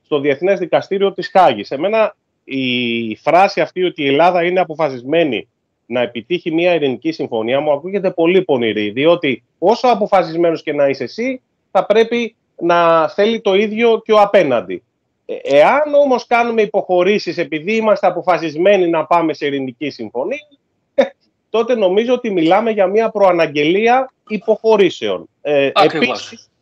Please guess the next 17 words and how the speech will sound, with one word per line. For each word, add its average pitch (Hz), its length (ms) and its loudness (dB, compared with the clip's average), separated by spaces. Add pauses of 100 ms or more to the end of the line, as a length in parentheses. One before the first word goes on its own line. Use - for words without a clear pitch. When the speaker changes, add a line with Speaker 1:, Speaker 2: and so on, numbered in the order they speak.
(240)
Speaker 1:
να 151 160 2
βάζω, 196 240 4
συγγνώμη, 190 360 -4
βάζω 190 240 2
μια 190 200 0
άνω 196 160 2
τελεία, 170 220 -2
γιατί 196 160 2
το 185 100 -6
θέμα 202 320 0
Speaker 2:
Ναι, 180 140 -4
ναι, 147 140 0
ναι. 135 160 -4 (240)
Speaker 1:
είσαι - 160 -20
εσύ 185 180 -2
εδώ. 135 400 0 (320)
Επίσης, 143 720 -4